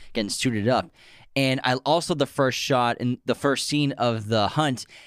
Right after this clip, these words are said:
there's a great reference to two thousand one, A Space Odyssey,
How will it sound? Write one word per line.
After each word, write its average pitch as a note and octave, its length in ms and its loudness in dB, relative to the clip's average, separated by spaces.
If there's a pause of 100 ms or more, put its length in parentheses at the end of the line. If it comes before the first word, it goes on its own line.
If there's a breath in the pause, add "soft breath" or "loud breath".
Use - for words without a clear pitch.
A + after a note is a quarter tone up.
(360 loud breath)
there's C3 240 0
a A#2+ 40 0
great B2 640 0
reference A#2+ 760 -2
to C#3+ 400 2
two C#3 240 -2
thousand B2 420 0
one, A#2 160 0
A - 20 -2
Space F#3 380 0
Odyssey, A#2 600 0